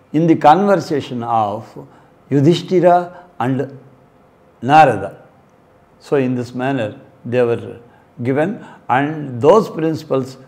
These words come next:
which were instructed there at the end of seventh skandha are followable even today by all the human beings.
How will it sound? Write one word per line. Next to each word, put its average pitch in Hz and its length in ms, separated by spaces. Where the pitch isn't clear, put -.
which 117 220
were 117 140
instructed 113 680
there 175 440
at 135 160
the 123 100
end 147 280
of - 280
seventh 120 400
skandha 113 760
are 120 240
followable 135 800
even 175 340
today 120 380
by 120 180
all 143 320
the 135 120
human 110 420
beings. 90 480